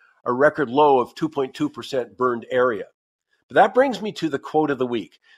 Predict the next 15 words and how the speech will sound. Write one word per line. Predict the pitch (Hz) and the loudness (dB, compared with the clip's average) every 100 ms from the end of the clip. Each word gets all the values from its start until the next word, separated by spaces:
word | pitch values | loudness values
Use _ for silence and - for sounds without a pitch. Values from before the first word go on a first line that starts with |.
| - | -10
This | 202 269 | -8 -8
is | 208 | -2
by | 196 165 143 _ | 2 2 0 _
Jim | 104 131 185 180 | -4 0 0 -2
Shea. | - 147 110 90 | -4 -2 -2 -4
He's | 127 113 | -10 -6
the | 123 | -4
new | 143 214 247 | -2 -2 -2
head | 185 165 120 123 - | 2 4 4 0 -10
of | 127 113 | -12 -6
the | 127 123 120 | -4 -4 -6
United | 131 139 165 | 0 2 2
Nations | 131 117 120 127 - - _ _ | 0 -2 -4 -12 -18 -20 _ _
International | 160 208 185 156 151 - 147 | -2 2 4 2 0 -4 -8
Plan, | - 131 120 117 | -6 -2 -2 -4